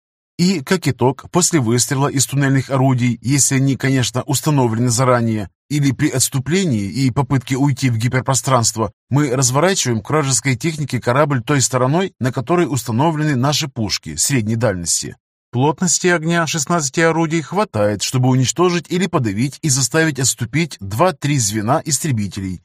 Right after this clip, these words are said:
палубной авиации или залпа пяти-шести торпедных установок. Всё это, конечно, справедливо, если мы сталкиваемся с техникой до шестого поколения. Свыше шестого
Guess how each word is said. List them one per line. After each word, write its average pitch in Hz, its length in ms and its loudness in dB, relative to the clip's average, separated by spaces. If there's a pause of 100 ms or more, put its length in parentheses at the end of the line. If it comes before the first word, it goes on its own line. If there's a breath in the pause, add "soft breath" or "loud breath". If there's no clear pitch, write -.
(120)
палубной 117 440 2
авиации 85 580 -2 (180)
или 165 260 -2
залпа 139 420 0
пяти-шести 147 720 -2
торпедных 139 500 -2
установок. 95 640 -4 (540)
Всё 185 260 2
это, 175 360 0
конечно, 160 540 0
справедливо, 147 800 2
если 147 320 0
мы 139 200 0
сталкиваемся 160 760 0
с - 140 0
техникой 151 500 -2
до 156 300 0
шестого 156 420 0
поколения. 98 680 -4 (260)
Свыше 165 460 0
шестого 175 600 2